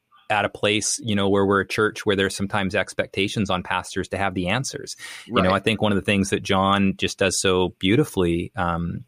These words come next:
Speaker 1: and has been a pastor and is a pastor in the sense of, like, what does the word even a pastor mean? It's not a title that, you know, you, you,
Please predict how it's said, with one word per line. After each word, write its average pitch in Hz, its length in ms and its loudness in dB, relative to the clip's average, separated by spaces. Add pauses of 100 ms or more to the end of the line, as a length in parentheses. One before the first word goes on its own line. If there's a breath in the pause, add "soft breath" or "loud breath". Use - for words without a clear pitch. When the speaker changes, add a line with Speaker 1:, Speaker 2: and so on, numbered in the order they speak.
Speaker 1:
and 113 140 2
has 135 220 0
been 107 120 2
a 98 60 0
pastor 107 440 0
and 92 120 4
is 110 120 4
a 117 60 2
pastor - 380 -4
in 90 80 2
the 85 80 -2
sense 92 260 -2
of, 92 100 -4
like, 90 200 0
what 101 100 2
does 95 140 0
the 90 100 -2
word 87 200 2
even 82 180 -2
a 80 40 -6
pastor - 440 -2
mean? 82 180 -4
It's - 160 -14
not 87 100 0
a 87 40 -4
title 87 380 0
that, 90 160 0 (360 loud breath)
you 95 80 2
know, 82 80 2
you, 90 240 4 (400)
you, 110 120 -6